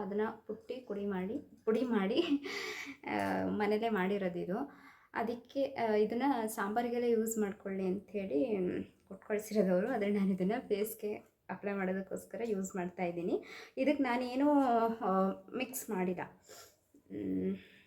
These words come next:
ಅಂದರೆ ಈ ಹಾಲಿನ ಕೆನೆ, ಹಾಲು, ಆ, ಮೊಸರು ಆ ಥರದ್ದೇನು ಮಿಕ್ಸ್ ಮಾಡಿಲ್ಲ. ಆ, ಬರೀ ಅರಿಶಿನನ ಮಾತ್ರ ಇಲ್ಲಿ ಮಿಕ್ಸ್ ಮಾಡಿ ಹಚ್ಕೋತಾ ಇದ್ದೀನಿ.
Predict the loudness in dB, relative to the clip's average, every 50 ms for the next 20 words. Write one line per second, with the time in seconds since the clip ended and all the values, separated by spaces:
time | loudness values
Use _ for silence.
0 | _ _ -8 -4 -2 2 2 4 2 2 0 -2 -2 2 2 4 4 4 0 -2
1 | -2 -2 -2 0 2 2 0 0 -2 -4 -4 -2 -2 -2 -2 -4 -4 -2 -2 -2
2 | 0 0 -2 -4 -6 -6 -10 -12 _ _ _ _ _ _ -8 -6 -2 -2 0 0
3 | 0 0 0 -2 -4 0 0 0 0 0 -2 -4 -2 0 0 0 0 2 2 2
4 | 2 2 0 0 -4 -6 -4 -4 -2 0 0 0 0 0 -2 -4 -2 0 0 2
5 | 2 2 2 2 2 2 2 0 -2 -4 -8 -4 0 0 0 2 2 2 2 0
6 | 0 -2 -4 -4 -4 -4 -4 -2 -2 -2 -4 -2 0 0 0 2 2 0 0 -2
7 | -4 -6 -6 -6 -6 -4 -2 -2 -2 -2 -4 -6 -10 -10 -8 -8 -8 -6 -4 -2
8 | -2 -2 -2